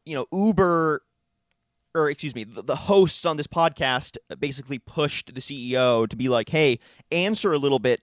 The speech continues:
to some of the weird income disparities you have in your company." Uh, and I guess they're not really that uncommon, but this idea that,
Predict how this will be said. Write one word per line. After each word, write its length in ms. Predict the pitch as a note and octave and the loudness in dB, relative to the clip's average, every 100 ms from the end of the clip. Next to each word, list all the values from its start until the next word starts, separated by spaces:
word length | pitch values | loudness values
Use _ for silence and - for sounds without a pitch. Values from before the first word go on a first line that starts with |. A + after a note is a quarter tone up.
| - | 0
to 180 | D3 C3+ | 2 2
some 220 | - D#3 | 0 -4
of 80 | B2+ | -4
the 80 | A#2 | -4
weird 420 | A2+ C3+ D3 B2 | -4 0 2 2
income 400 | C#3 E3 F#3 C#3 | -2 0 2 2
disparities 540 | A#2+ - B2+ A#2+ A#2 | -2 0 0 0 0
you 80 | B2+ | 2
have 160 | B2+ B2 | 2 2
in 80 | |
your 80 | A#2 | -4
company." 460 | G#2+ D#3 - G2 G#2 - - - | -2 -4 -2 -8 -8 -14 -20 -2
Uh, 340 | A#2 A2 A2 - _ _ | 0 2 0 -2 _ _
and 120 | - | -4
I 40 | C#3+ | -2
guess 120 | F#3 | 0
they're 100 | C#3 | 2
not 160 | C3 A#2+ | 2 0
really 200 | A#2+ A2 | -2 -4
that 200 | A#2 A#2 | -2 0
uncommon, 600 | A2 G#2+ D3 C3+ G#2+ G2+ | -2 -4 0 2 2 0
but 180 | B2 A#2 - | 0 -2 -4
this 300 | A2+ C3+ D3 | -6 -2 0
idea 400 | B2+ B2 C3 B2 | 0 0 0 2
that, 260 | A#2+ A2+ | 2 0